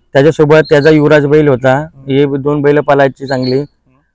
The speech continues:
Speaker 1: आजपर्यंत बैलाच्या बरोबर अनेक, अ, यु-, त्याच्यानंतर, अ, म-,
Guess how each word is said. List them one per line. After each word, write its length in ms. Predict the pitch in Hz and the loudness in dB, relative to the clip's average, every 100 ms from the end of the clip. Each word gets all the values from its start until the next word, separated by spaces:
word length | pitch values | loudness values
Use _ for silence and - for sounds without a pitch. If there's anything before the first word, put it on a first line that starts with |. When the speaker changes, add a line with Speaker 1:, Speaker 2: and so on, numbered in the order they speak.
| _ | _
Speaker 1:
आजपर्यंत 560 | 135 147 - 165 165 160 | -4 -2 0 0 0 0
बैलाच्या 440 | 160 160 160 160 | 2 2 2 4
बरोबर 200 | 160 160 | 4 4
अनेक, 360 | 156 165 170 170 | 2 2 0 2
अ, 380 | 156 156 156 151 | 4 4 4 2
यु-, 320 | 156 156 151 - - - | 0 0 0 -2 -14 -6
त्याच्यानंतर, 580 | 143 156 160 143 160 160 | -2 -2 -2 2 4 4
अ, 320 | 156 156 156 - _ _ _ _ _ - | 4 4 0 -6 _ _ _ _ _ -4
म-, 260 | 147 147 | 0 2